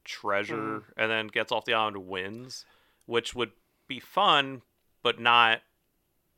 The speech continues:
Speaker 1: as fun as working together. Working together, you're
Speaker 2: Right.
Speaker 1: like,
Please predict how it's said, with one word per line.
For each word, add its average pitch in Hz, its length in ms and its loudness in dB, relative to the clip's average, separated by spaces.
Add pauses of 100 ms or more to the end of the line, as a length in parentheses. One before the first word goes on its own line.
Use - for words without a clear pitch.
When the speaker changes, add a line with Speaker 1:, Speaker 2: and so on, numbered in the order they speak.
(120)
Speaker 1:
as 110 240 -2
fun 95 340 -2
as 92 120 -10
working 92 340 -6
together. 98 400 -2
Working 117 180 0
together, 127 360 4
you're 110 140 -2
Speaker 2:
Right. 98 60 -4
Speaker 1:
like, 95 240 -4